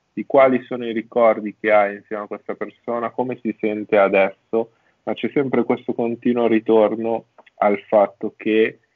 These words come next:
c'è qualcosa che è successo nel passato e che gli è rimasto nella sua memoria e lui ci sta pensando adesso che ha spazio. E in realtà la cosa bella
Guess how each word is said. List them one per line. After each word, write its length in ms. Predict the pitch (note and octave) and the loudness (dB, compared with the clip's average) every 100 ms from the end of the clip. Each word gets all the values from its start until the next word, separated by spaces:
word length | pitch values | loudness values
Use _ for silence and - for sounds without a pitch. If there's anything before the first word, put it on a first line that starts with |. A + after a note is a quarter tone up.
| _ _ | _ _
c'è 180 | - A2+ | -6 -2
qualcosa 560 | A#2+ A2+ - D#3 C3 - | 2 0 2 0 0 -6
che 100 | A2+ | -8
è 40 | |
successo 540 | - A2 - A2+ - G#2 | -8 -14 -8 -10 -8 -12
nel 200 | G2 G2 | -10 -8
passato 920 | B2 - - B2 A#2 A2+ D3+ F3+ - _ _ _ _ _ | -8 -8 -2 4 4 2 -2 -4 -8 _ _ _ _ _
e 140 | A#2 | -16
che 140 | G#2 A2+ | -6 -2
gli 100 | A2+ | 0
è 80 | A2+ | 0
rimasto 760 | A2 A2 F#2+ - _ G#2+ G2 | 0 0 -2 -4 _ -6 -6
nella 240 | G#2 G2 F#2+ | -6 -8 -8
sua 220 | - G#2 | -8 -8
memoria 720 | G2 G2 F2+ F2 F#2+ B2 D#3+ _ _ _ _ _ - | -6 -2 0 0 2 0 -2 _ _ _ _ _ -10
e 120 | C3 | -2
lui 200 | C3 D3 | 0 0
ci 180 | - B2 | -4 -10
sta 160 | - A2+ | -2 0
pensando 600 | A#2+ A2+ A2 A2+ A2+ G#2 | 0 -4 -4 -4 -2 0
adesso 400 | G2 G2 - G2+ | 0 0 -2 -10
che 100 | G2 | 0
ha 160 | F2+ F2+ | 0 -2
spazio. 720 | _ F#2 D2+ - - - - _ _ _ _ _ _ | _ -2 -2 -4 -20 -16 -18 _ _ _ _ _ _
E 140 | - A#2 | -12 -4
in 80 | |
realtà 300 | A#2+ C3+ D#3 | 2 2 4
la 100 | D#3+ | 2
cosa 240 | B2 B2 C3 | 2 -4 -4
bella 580 | C#3 B2 A2 G#2 G#2+ | -2 -2 -4 -2 -2